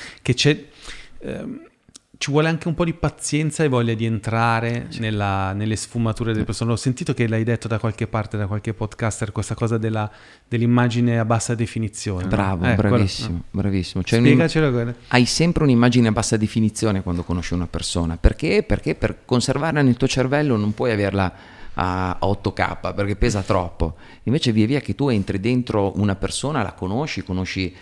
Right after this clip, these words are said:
Speaker 2: il bello, il male, e in realtà, e quella è la meraviglia di una persona, non la suddivisione in, "Ma guarda, è intelligente, ma è stupido, è creativo, non è creativo, è ricco, è povero". No, è una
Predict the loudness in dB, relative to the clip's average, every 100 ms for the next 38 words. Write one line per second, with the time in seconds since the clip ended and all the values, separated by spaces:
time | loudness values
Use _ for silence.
0 | -20 -12 -4 -4 0 2 2 2 2 0
1 | 0 -2 -2 -2 -2 -6 -10 -6 -4 -2
2 | -2 -2 -2 -4 0 2 4 2 0 -2
3 | -2 -2 -2 -4 -6 -8 -4 -4 -2 -2
4 | -2 -2 -4 -4 -4 -2 -2 0 2 2
5 | 0 2 2 0 -2 -8 -4 0 0 0
6 | -2 -4 -2 -2 -2 -4 -8 -12 -6 -2
7 | -2 -4 -8 -10 -8 -8 -10 -8 -8 -6
8 | -4 -4 -4 -6 -8 -8 -8 -4 -4 -4
9 | -4 -6 -6 -6 -6 -8 -12 -18 -18 -4
10 | -2 0 -4 -6 -2 -2 0 -2 -2 -6
11 | -10 -10 -8 -6 -6 -6 -10 -10 -18 _
12 | _ _ -4 0 2 0 -2